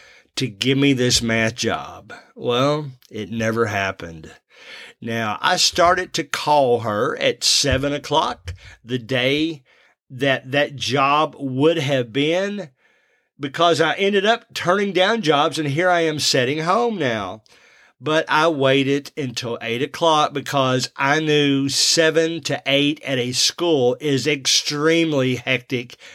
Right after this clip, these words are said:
as you're getting stu-, students in. So I called her and I said, "Hey, I just wanted to let you guys know and apologize because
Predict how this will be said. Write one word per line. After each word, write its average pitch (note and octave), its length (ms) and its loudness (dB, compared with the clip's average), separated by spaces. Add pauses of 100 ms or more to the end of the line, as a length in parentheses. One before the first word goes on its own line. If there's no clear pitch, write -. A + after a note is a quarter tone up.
as C#3 200 -4
you're C#3 120 -2
getting C#3 300 -2
stu-, D3 400 -6
students C3+ 460 -4
in. A2+ 260 -4
So A2+ 420 -2 (960)
I D3 160 4
called E3 380 2
her A#2+ 400 -2 (580)
and C#3 140 -2
I C#3 140 0
said, C3 560 0 (960)
"Hey, G3+ 160 2
I F#3 100 4
just G#3 300 0
wanted A3+ 260 -2
to F#3+ 80 -4
let G3 300 -4
you G3 100 -6
guys E3 500 2
know D#3 600 0
and D3 180 -2
apologize C3+ 1160 0
because C#3+ 840 0